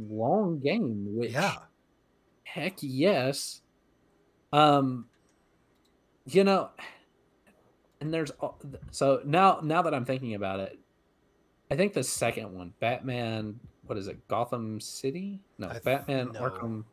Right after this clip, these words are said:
Speaker 1: City. It's Batman Arkham City.
Speaker 2: I think
Speaker 1: There,
Speaker 2: it was,
Speaker 1: there,
Speaker 2: it's
Speaker 1: there's
Speaker 2: Arkham
Speaker 1: cool
Speaker 2: Day.
Speaker 1: elements.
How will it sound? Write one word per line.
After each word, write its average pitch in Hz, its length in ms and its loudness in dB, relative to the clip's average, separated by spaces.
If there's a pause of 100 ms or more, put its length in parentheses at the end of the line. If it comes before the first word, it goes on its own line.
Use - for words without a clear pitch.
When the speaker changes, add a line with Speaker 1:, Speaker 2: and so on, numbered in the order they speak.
Speaker 1:
City. 101 580 -2 (580)
It's - 100 -20
Batman 110 300 0
Arkham 95 280 -12
City. - 320 -18 (960)
Speaker 2:
I 123 80 -8
think - 40 4 (100)
Speaker 1:
There, 165 80 6
Speaker 2:
it 165 40 0
was, 143 100 0
Speaker 1:
there, 170 160 8
Speaker 2:
it's 143 180 -2
Speaker 1:
there's 170 260 8
Speaker 2:
Arkham 120 260 -6
Speaker 1:
cool - 160 4
Speaker 2:
Day. 151 60 2
Speaker 1:
elements. 131 360 0